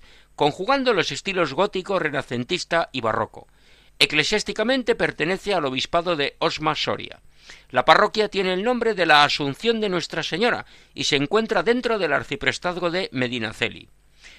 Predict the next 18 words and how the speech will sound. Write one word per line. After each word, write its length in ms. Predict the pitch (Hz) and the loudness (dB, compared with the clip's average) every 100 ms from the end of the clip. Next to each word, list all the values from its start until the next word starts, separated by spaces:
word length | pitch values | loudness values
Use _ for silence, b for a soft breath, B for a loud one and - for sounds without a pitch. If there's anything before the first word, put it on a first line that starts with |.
| B _ | B _
Todos 340 | 294 277 220 | 0 2 2
estos 340 | 196 - 151 139 | 0 -2 -2 0
nombres 460 | 226 240 220 208 - | 0 2 0 -4 -4
evocan 420 | 175 190 190 180 | -2 0 2 0
una 280 | 202 196 175 | 0 -2 -2
larga 480 | - 175 214 185 185 | 0 0 0 -2 -2
e 100 | - | -2
interesante 800 | 135 127 127 120 143 143 135 131 - | -2 -2 -4 -4 -2 -4 -4 -8 -8
historia. 520 | 104 - 95 90 - _ _ b b b b b _ | -10 -10 -12 -14 -20 _ _ b b b b b _
En 160 | 156 214 | 2 4
una 240 | 240 226 | 4 4
elevación 500 | 202 190 185 240 254 | 4 2 2 2 2
se 160 | - 175 | 2 -2
encuentran 540 | 165 202 208 214 190 | 0 0 0 2 2
los 180 | 156 135 | 2 2
restos 360 | 196 - 190 165 | 0 -2 -4 -2
del 180 | 165 | -2
castillo, 560 | - 147 - 240 131 73 | -2 -4 -4 -4 -4 -8